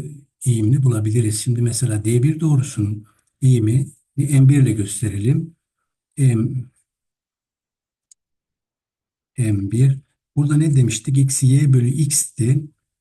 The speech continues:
E, yani negatif yönlüydü. Burası, e, karşı tarafta y'si iki birim,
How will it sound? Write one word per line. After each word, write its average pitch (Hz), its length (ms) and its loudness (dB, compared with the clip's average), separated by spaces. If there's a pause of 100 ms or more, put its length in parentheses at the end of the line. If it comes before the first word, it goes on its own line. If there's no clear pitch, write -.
(1000)
E, 120 40 0
yani 123 520 0 (120)
negatif 131 480 0
yönlüydü. 113 840 2 (320)
Burası, 143 420 0 (180)
e, 110 580 0 (160)
karşı 131 380 0
tarafta 139 340 0
y'si 131 600 2
iki 139 300 -4
birim, 120 560 0